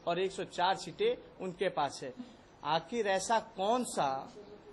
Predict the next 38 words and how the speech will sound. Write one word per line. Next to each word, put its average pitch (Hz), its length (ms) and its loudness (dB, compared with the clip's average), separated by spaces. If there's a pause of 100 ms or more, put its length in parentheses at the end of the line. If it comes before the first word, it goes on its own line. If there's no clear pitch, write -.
(280)
गुण 262 260 8
है 196 340 4
बीजेपी 190 440 -2
के 190 140 -2
पास 160 440 0
या 170 60 0
उनके 160 260 -2
नेताओं 160 440 0
के 175 160 -6
पास 139 500 -6 (340)
कि 180 160 2
एक 202 100 2
सौ 202 120 -4
चार 175 340 2
से 196 200 -2
एक 175 80 -4
सौ 196 160 -4 (500)
बारह 151 240 6
कर 208 200 0
देंगे? 208 440 -10 (540)
ये 214 100 8
गुण 233 460 4
कौन 277 300 6
सा 277 160 4
गुण 214 260 2
है? 202 240 0
ये 247 60 0
गुण 208 280 2
भी 277 100 0
तो 277 120 4
बताएं, 247 520 4 (600)
जिक्र 277 340 2
करें 247 300 4
ना, 349 100 4
कौन 302 240 0
सा 294 120 2
गुण 226 260 2
है? 185 320 -6